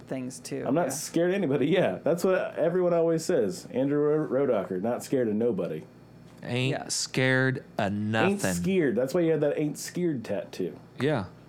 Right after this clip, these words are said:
Speaker 3: across your chest.
Speaker 2: <laughs>
Speaker 3: No, across your stomach.
Speaker 2: <laughs> Yeah.
Speaker 3: In script.
Speaker 1: It hurt.
Speaker 2: An arc,
Speaker 1: It
Speaker 2: an
Speaker 1: hurt.
Speaker 2: arc
Speaker 3: Script,
Speaker 2: around his
Speaker 3: yeah.
Speaker 2: belly button.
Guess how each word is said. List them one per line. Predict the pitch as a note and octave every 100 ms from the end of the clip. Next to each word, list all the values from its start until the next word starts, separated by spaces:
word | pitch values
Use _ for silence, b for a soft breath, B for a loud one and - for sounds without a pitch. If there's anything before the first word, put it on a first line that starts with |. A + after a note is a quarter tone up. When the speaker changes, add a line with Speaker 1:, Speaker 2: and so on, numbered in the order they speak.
| C3+
Speaker 3:
across | G#2+ - B2 -
your | A2
chest. | - A#2 G2+ - -
Speaker 2:
<laughs> | - - A2+ A#2 G#2 A#2+ - D#3
Speaker 3:
No, | D3+ C#3+ B2 - - C3
across | A#2+ D#3 C#3 A#2
your | G2
stomach. | - C3+ A2 F#2+ - - B B B - -
Speaker 2:
<laughs> | C3 - -
Yeah. | - - - F#2+ -
Speaker 3:
In | B2+ A2+
script. | - - B2 A#2+
Speaker 1:
It | C3
hurt. | C#3 E3 A3 B3+ B2
Speaker 2:
An |
arc, | C3 D3 D3+
Speaker 1:
It | B3
Speaker 2:
an | -
Speaker 1:
hurt. | F#3+ B2+
Speaker 2:
arc | - A#2+
Speaker 3:
Script, | C4 -
Speaker 2:
around | A#2+ A#2+
his | B2
Speaker 3:
yeah. | C#3+
Speaker 2:
belly | A#2 A2+ A#2
button. | B2+ B2 C3